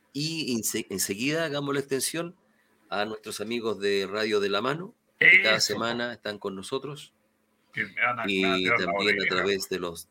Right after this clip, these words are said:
Speaker 1: de los podcasts que nos escuchan de diferentes partes y en diferentes momentos. ¿Ah? Lo
Speaker 2: Ya.
Speaker 1: importante, este programa queda grabado para compartirlo con, con ustedes.
Speaker 2: Que nos disculpen, y fue una pequeña donde nos pusimos a conversar cosas, pero, pero los tenemos en nuestro pensamiento, en nuestra actitud.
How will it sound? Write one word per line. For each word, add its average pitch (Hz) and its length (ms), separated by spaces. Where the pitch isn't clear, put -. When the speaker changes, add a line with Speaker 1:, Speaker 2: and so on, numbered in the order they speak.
Speaker 1:
de 85 80
los 80 140
podcasts 95 420
que 87 80
nos 82 100
escuchan 87 400
de 80 280
diferentes 82 500
partes 85 320
y - 20
en 78 80
diferentes 78 480
momentos. 71 540
¿Ah? 113 260
Lo 90 80
Speaker 2:
Ya. 82 80
Speaker 1:
importante, 92 460
este 85 140
programa 90 360
queda 90 180
grabado 110 380
para 101 200
compartirlo 92 580
con, 85 200
con 82 180
ustedes. 69 580
Speaker 2:
Que 139 100
nos 143 140
disculpen, 175 640
y 131 260
fue 151 200
una 143 680
pequeña 143 340
donde 120 180
nos 123 100
pusimos 135 340
a - 40
conversar 113 420
cosas, - 380
pero, 127 240
pero 117 200
los 117 120
tenemos 120 380
en 113 120
nuestro 113 380
pensamiento, 104 600
en 104 60
nuestra - 200
actitud. 104 340